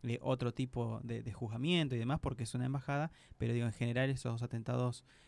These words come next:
eh, todavía continúan, ¿no? Es, co-, se continúa buscando justicia.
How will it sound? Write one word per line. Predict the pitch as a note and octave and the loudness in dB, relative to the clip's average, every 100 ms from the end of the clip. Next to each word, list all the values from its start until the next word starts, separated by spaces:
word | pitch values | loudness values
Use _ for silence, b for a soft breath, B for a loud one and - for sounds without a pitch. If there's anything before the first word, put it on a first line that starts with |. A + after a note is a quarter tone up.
| B | B
eh, | A#2+ A#2+ A2 | 2 2 4
todavía | B2+ A#2+ A#2 C#3 C3 | 4 4 4 2 2
continúan, | - A#2 A2 A#2 A#2+ A2+ A#2 | 0 -2 0 0 2 2 2
¿no? | B2+ D3 | 0 0
Es, | A#2 B2+ | -2 -2
co-, | - A2+ | -4 -2
se | B2 | -2
continúa | A#2+ A#2+ B2 C3 | -2 0 2 2
buscando | B2 A2 A#2+ A#2 A#2 A2+ | 2 0 -2 0 0 -2
justicia. | - A2+ - A2+ A#2+ | -6 -8 -6 -8 -6